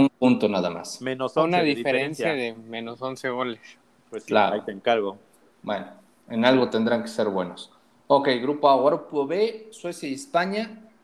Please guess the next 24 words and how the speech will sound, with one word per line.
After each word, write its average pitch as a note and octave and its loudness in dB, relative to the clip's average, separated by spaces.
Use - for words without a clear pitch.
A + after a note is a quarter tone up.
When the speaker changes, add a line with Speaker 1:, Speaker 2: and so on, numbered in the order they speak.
Speaker 1:
También D3+ -4
estos C#3 -8
yo D3 -4
los C#3 -2
veo C#3 0
ya C#3 0
en C#3 0
la C3+ -2
siguiente C3 -6
ronda. E3+ -2
Suecia C#3+ -8
con B2 -8
quince, D#3+ -6
España C3+ -2
con A2+ -4
trece, E3+ 0
Grecia D#3 2
con A#2+ -2
nueve. D#3+ 0
También B2+ -4
se C3+ -8
ve C3 -12
una C3 -12
diferencia A2+ -4